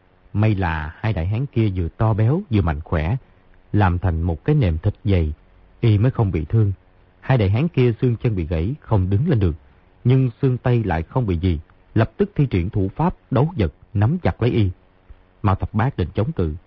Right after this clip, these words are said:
nhưng tay chân lại không có nửa điểm sức lực. Nguyên là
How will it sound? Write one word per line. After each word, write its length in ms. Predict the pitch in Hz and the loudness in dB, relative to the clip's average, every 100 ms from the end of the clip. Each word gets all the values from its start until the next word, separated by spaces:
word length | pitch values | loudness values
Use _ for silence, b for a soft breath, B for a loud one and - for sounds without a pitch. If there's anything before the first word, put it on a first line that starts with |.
| _ - | _ -2
nhưng 160 | 135 | 0
tay 160 | 143 143 | 0 -2
chân 200 | - 127 | -2 -4
lại 80 | 107 | -4
không 220 | - 123 - | -4 -4 -4
có 220 | 113 170 | -4 -4
nửa 180 | 110 101 | -4 -2
điểm 220 | 107 87 | -2 -4
sức 180 | - 175 | -4 -2
lực. 120 | 90 - _ _ _ - | -2 -6 _ _ _ -2
Nguyên 300 | 104 107 98 | 0 2 2
là 240 | 85 71 | -2 -4